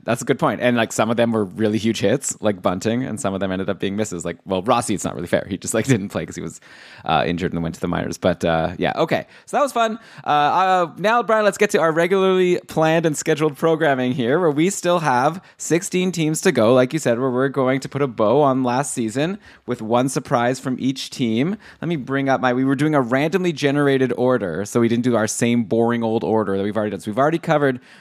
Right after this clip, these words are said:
Vegas, Seattle, Anaheim, Edmonton, Toronto, Boston, Detroit, L A, Florida, Chicago, the Islanders, the Sabres,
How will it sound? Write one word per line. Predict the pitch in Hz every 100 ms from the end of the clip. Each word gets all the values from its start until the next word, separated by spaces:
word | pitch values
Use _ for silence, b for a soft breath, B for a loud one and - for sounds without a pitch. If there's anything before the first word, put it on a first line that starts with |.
| -
Vegas, | 104 139 143 135
Seattle, | 120 127 127 131 131
Anaheim, | 123 123 123 131 127
Edmonton, | 110 117 120 127
Toronto, | - 101 127 170 147
Boston, | 104 123 143 - 151
Detroit, | 110 98 - 143 156 165
L | 113 110 123
A, | 165 208 B B
Florida, | - 123 139 185
Chicago, | 170 131 - 131 135 151 151
the | 127 87
Islanders, | 117 135 147 151 139
the | 117
Sabres, | - 131 131 139 143